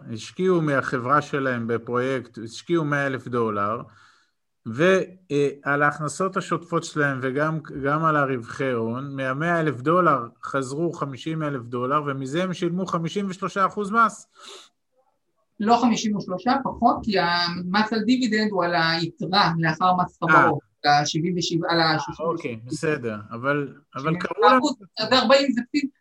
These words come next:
Speaker 2: זה בערך כמו להחזיק כיחיד, אה, הכנסה מעסק. בערך
Speaker 1: הבנתי.
Speaker 2: חמישים אחוז, זה המטרה, להשוות את ה-,
Speaker 1: כן,
Speaker 2: באמת
Speaker 1: אוקיי,
Speaker 2: להשוות
Speaker 1: אוקיי.
Speaker 2: תוצאה לעומת,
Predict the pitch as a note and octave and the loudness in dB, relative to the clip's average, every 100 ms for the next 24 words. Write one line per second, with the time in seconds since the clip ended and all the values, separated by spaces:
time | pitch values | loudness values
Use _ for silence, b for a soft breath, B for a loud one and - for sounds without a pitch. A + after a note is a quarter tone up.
0 | _ - F#3 G3+ A3 D4+ D#4+ - - A#3 | _ -2 0 2 2 2 2 -4 0 2
1 | D4+ C#4+ - F#3 G3+ C#4 C#4+ _ _ _ | 4 2 0 -4 -2 -2 -4 _ _ _
2 | A3 G3 F#3 - C4 D4+ D4+ - _ _ | -2 0 -2 0 2 2 0 -6 _ _
3 | _ G3 G3+ G3+ G3+ G3 F#3+ G#3+ - A3+ | _ -6 -4 -2 0 0 0 -2 -2 0
4 | A3 G#3 G#3 - C3 - _ _ _ B3 | 2 2 0 -2 -10 -12 _ _ _ 4
5 | C#4+ - A#3 G#3 A#3+ A#3 A#3 A3 A#3 A#3 | 6 6 4 2 0 0 0 2 4 4
6 | A3 G#3 G3 F3+ E3+ E3+ E3+ G3+ G#3+ - | 2 0 2 2 0 0 0 -2 -2 -2
7 | F3+ E3+ E3 D#3+ E3+ E3+ F#3+ F3+ - G3+ | 0 2 0 0 -2 -4 -4 -4 -2 -6
8 | - F#3+ F#3+ G3 G#3 F#3 F3 F3 | -6 -12 -8 0 2 2 -2 -4